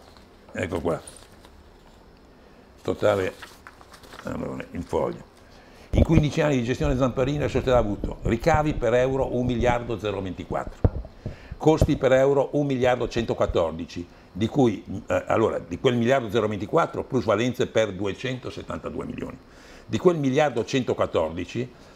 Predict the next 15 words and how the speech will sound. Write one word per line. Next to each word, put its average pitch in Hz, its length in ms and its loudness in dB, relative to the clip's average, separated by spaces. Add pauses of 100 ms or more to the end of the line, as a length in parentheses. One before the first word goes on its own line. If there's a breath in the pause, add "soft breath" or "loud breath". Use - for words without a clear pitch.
(280 loud breath)
eh, 101 240 2
minusvalenze 143 680 2
per 113 200 0
quarantasette 117 680 -2
milioni, 78 400 -8 (180)
cioè - 180 -10
i - 20 -12
giocatori 95 480 -4
che 87 120 -10
abbiamo, 80 340 -6 (1120 loud breath)
ammortamenti 143 680 0
per 127 160 4
euro 127 300 4
duecentonovanta 104 840 0
milioni 92 480 -2